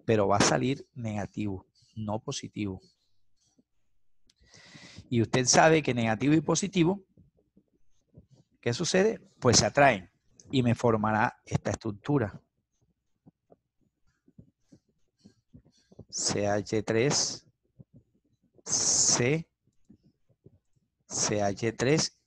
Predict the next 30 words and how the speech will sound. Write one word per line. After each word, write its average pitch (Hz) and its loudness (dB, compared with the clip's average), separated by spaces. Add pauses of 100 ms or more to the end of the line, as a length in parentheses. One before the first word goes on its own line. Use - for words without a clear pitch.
(240)
ya 123 2
en 107 -4
ese 110 -4
carbono 120 -2
secundario 113 -4
no 110 -6
hay 110 -4
unión 113 -6
con 117 -8
el 113 -4
hidrógeno 123 -2
porque 95 -14
me 98 -10
está 101 -8
diciendo 113 -4
el 113 -2
esquema 117 -4
que 117 -6
sale. 131 0 (920)
Aquí 120 -8 (1080)
está - -4
presente 113 -2
el 110 -2
enlace 107 -2
doble 120 -2 (1300)
con 107 -10
el 110 -4
oxígeno. 135 -2 (1160)
¿Más 110 -4
quién? 135 -2